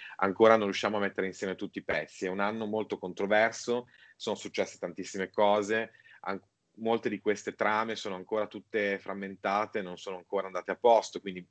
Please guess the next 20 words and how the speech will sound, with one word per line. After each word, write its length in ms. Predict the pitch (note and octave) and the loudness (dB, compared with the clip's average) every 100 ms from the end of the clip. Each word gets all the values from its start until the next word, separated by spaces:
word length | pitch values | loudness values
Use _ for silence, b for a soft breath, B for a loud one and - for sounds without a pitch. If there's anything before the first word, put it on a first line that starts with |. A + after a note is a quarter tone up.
| _ | _
mi 160 | - G2 | -6 2
auguro 440 | G2+ A2 G#2+ G2 b b b | 4 4 4 0 b b b
che 120 | F#2 | -10
questo 300 | G2+ - G2+ | -8 -8 -4
duemilaventuno 800 | F#2 G2 G2+ G2 F#2+ - C#3 C3+ | -4 -2 0 -2 -4 -4 -2 0
possa 640 | G#2 F#2+ - - F#2+ F#2 | 0 -2 -4 -4 -2 -2
portare 440 | - F#2+ - G2 G2+ | -4 -8 -2 0 0
alla 100 | F#2 | -2
risoluzione 520 | F2+ F2+ F2+ G#2+ G#2 | -4 -6 -6 -4 -4
di 120 | F2+ | -4
molti 260 | F#2 F#2 G2 | -6 -6 -6
problemi 480 | F2+ F2 F2+ G2+ | -4 -2 -2 -2
che 80 | G2 | -6
si 100 | F2+ | -10
sono 260 | - F2 E2 | -8 -6 -6
generati 460 | D#2+ E2 E2 E2 | -6 0 0 0
quest'anno, 520 | E2+ E2 - D2+ D#2 - B B B | -6 -8 -4 -4 -6 -16 B B B
ma 260 | A#2 C#3+ D#3 | 4 6 6
soprattutto, 840 | - G#2+ G#2 G2+ G#2 F#2+ - G#2 - - | 0 0 2 0 -2 -6 -2 -2 -2 -14
mh, 260 | F#2 F#2 | -10 -10